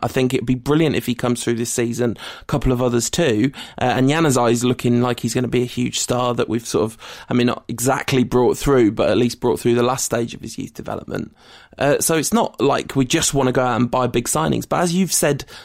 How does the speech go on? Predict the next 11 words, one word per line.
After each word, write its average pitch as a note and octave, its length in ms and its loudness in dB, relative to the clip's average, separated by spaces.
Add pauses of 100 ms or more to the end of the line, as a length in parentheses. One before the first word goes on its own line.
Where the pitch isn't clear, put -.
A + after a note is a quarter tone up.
(160)
time F3 380 2
and D3+ 100 0
time D3+ 240 2
again, B2+ 420 0 (260)
the C#3 100 2
United D3 420 2
way A#2+ 540 0
is B2 340 2 (380)
develop E3 420 2
our C3 240 2
own B2+ 240 4